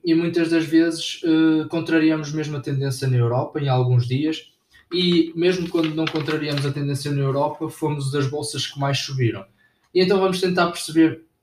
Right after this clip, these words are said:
o que é que aconteceu. No início da semana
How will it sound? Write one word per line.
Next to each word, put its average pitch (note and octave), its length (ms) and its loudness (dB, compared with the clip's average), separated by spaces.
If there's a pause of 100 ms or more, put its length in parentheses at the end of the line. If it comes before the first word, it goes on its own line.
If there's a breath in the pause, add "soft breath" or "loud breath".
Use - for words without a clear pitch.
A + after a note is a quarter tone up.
(480)
o - 40 -20
que D3+ 80 2
é - 20 2
que C#3 80 0
aconteceu. A#2+ 540 0
No E3 100 0
início F#3 280 2
da E3 100 4
semana D#3+ 500 0